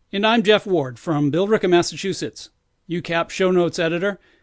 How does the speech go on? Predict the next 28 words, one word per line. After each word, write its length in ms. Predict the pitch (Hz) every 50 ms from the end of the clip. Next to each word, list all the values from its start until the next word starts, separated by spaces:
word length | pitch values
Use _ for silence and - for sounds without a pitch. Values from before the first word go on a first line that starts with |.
| _ _ _ _ _ -
and 100 | 202 220
a 60 | -
private 360 | - 247 240 214 160 156 -
pilot 380 | - 156 151 151 160 190 - -
flying 380 | - 190 175 165 156 151 143
Piper 300 | - 180 180 175 - 196
Warriors 520 | 180 180 208 214 208 196 196 196 190 170 185
out 160 | 165 160 151
of 80 | 143
Hanscom 460 | 127 127 165 170 175 160 - 185 165 -
Field 280 | - 202 196 196 190
in 120 | 196 180 151
Bedford, 360 | 214 233 196 - 170 143 131
Mass, 440 | 139 139 139 143 143 - - - _ _ - - - - -
and 240 | - 220 220 214 185
Boar 300 | 147 165 175 170 165 156
Field, 360 | - - 160 139 139 143 139
Nashua, 480 | 127 143 139 135 131 - - 151 135 139
New 180 | 135 135 147 151
Hampshire. 500 | 139 156 156 151 - - 123 113 - _ _ _ _ _ _ _ _ _ _ _ -
You 140 | - 214 -
can 120 | - 196
find 300 | 165 - 180 175 165 156
me 160 | 185 269 285 214
on 140 | 156 139
the 80 | 147 139
net 280 | 139 151 170 - - _
as 420 | - 170 156 151 143 139 - -